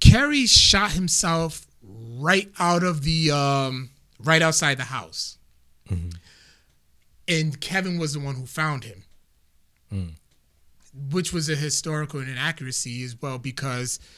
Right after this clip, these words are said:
Speaker 1: Fritz was actually the one who found Carrie.
Speaker 2: Okay.
Speaker 1: But Carrie took a bullet to his, to his chest, which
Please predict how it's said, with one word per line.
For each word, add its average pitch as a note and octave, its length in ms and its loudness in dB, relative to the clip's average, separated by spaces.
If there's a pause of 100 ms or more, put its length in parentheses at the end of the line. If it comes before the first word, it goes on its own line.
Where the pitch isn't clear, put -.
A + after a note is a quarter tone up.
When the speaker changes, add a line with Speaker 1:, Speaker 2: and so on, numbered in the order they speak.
(180)
Speaker 1:
Fritz - 500 0
was F3+ 180 -2
actually E3 300 0
the D3 60 -6
one D3 180 -6
who C#3 60 -6
found C3+ 400 -10
Carrie. A#2+ 480 -8 (1120)
Speaker 2:
Okay. F#2+ 440 -12 (200)
Speaker 1:
But D3 160 -6
Carrie F3+ 300 0
took D#3+ 200 -4
a D#3 40 -6
bullet D#3 300 -2
to D3+ 140 -4
his, - 280 -4 (200)
to D#3 140 -6
his E3 140 -2
chest, D3+ 600 -2 (460)
which D#3+ 380 -4